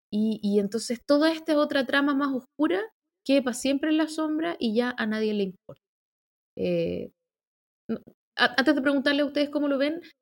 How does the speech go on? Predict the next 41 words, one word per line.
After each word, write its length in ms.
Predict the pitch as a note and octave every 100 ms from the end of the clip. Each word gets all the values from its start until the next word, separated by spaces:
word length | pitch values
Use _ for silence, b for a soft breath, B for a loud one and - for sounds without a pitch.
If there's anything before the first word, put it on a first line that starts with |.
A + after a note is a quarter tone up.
| -
eh, 220 | A3 G#3
quiero 220 | - C4+ C4+
también 500 | A#3+ A#3 C#4 D#4 -
recordar 580 | C4 B3+ A3 A#3+ C#4
lo 160 | C#4 B3+
que 460 | B3+ A3+ G#3+ - -
recientemente, 1160 | G3+ A3 A3+ G#4+ A#4 A#4 A4 A#4 - - - -
y, 220 | C4+ A#3+
y 140 | A#3 A#3+
sobre 460 | - A4 G4 F4+
esta 200 | F4+ F4+
polémica 380 | E4 D4+ D#4+ D4
de 60 | C#4+
los 100 | C#4
ventiladores, 500 | C4+ C4+ C4 D4 D4
sin 120 | D4
que 120 | D4
se 120 | C4+
haya 320 | C#4 C#4 C#4 C4 B B _
deshecho 640 | G#3 A3 - F4+ F4 D4+ C#4+
ni 340 | C4+ C4 B3
que 100 | A#3+
haya 180 | C4+ C#4
dejado 420 | C4 B3+ C4+ C4+
de, 300 | B3+ B3+ A#3+
eh, 640 | A#3 - - - G3+ G3 F#3
en 80 | G#3
el 60 |
fondo, 400 | G3+ A#3+ B3 B3+
de 120 | A#3 G#3+
moverse 520 | G3 G3 C4+ C4 A3+
el 100 | F3
agua 360 | A3 C#4 G4
con 180 | G4 F#4+
esta 300 | F4+ - F#4
piedra 340 | - F4 F4 F4
que 100 | F4
tiró 400 | E4+ F4+ F4 D#4+
sobre 240 | E4+ D#4+
los 100 | D4+
ventiladores, 520 | D#4 D4+ D#4 E4+ G4+